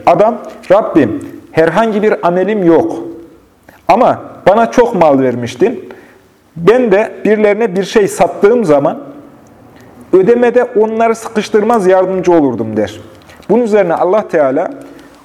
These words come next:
'Kuluma yardım etmede ben daha fazla aksabiyim. Kulumun günahlarını görmezden gelin.' buyurur." Ukbe bin Amir ve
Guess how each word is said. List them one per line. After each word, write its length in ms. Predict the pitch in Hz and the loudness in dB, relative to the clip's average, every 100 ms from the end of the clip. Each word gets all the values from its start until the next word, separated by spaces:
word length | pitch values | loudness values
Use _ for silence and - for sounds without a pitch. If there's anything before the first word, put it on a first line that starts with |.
| _ | _
'Kuluma 340 | - 214 233 240 | 0 2 2 2
yardım 400 | 190 190 190 226 | 2 2 0 -2
etmede 500 | 208 170 180 208 226 - 180 | -4 -2 0 0 -4 -2 0
ben 220 | 208 196 | 2 4
daha 220 | 180 202 | 4 2
fazla 320 | 185 165 160 | 2 2 2
aksabiyim. 640 | 143 - 139 120 110 107 98 - - - - - - - _ | 0 0 0 0 -2 -8 -10 -14 -20 -20 -20 -20 -20 -20 _
Kulumun 420 | - 185 220 254 226 | 0 2 2 0 0
günahlarını 500 | 202 202 196 196 220 | 0 0 2 0 0
görmezden 640 | 180 185 185 170 175 170 | 0 2 0 0 -2 0
gelin.' 320 | 147 117 113 | 0 0 -2
buyurur." 400 | 107 101 98 - - - 95 90 - - - 82 - - - - - - - - - - - | -2 -2 -4 -8 -18 -20 -20 -20 -20 -20 -20 -20 -20 -20 -20 -20 -20 -20 -20 -20 -20 -20 -2
Ukbe 320 | 175 - 220 240 | 0 2 2 2
bin 120 | 226 | 2
Amir 400 | 208 208 240 190 | 2 0 -2 0
ve 220 | 196 240 | 0 -2